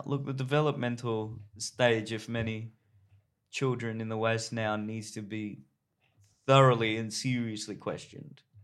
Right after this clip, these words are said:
And, and, and this route of continuously going down the path of understanding and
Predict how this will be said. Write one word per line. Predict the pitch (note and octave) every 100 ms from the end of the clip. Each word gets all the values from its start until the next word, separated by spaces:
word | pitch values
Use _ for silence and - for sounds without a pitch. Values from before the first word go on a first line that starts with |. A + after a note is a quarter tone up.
| _ _ - - _ _ -
And, | C3+ B2+ B2
and, | B2 C3 B2+
and | B2+ B2+
this | B2+ C3+ C3+
route | A#2 B2+ A2+
of | A2 -
continuously | A#2 - C3+ B2 A#2+ A2+ - A2
going | A2+ A2 G#2+
down | G#2+ G#2+
the | G#2
path | G#2+ A2+ G#2+
of | A2+ -
understanding | E3+ F3+ E3+ - C#3+ C#3 B2+ G#2+ G#2
and | G#2+